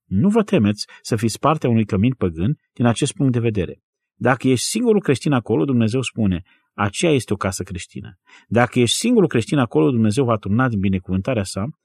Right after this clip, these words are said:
peste tine și în loc să fii tu cel necurat, ei vor fi cei sfințiți,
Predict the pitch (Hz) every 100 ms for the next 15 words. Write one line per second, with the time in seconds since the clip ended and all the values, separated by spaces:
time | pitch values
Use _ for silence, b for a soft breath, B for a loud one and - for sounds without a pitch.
0 | _ _ 151 - 147 104 90 123 B B
1 | - 165 127 113 190 - 156 - 131 156
2 | - 175 151 - 92 90 92 92 107 220
3 | 170 127 117 131 131 - 101 85 - -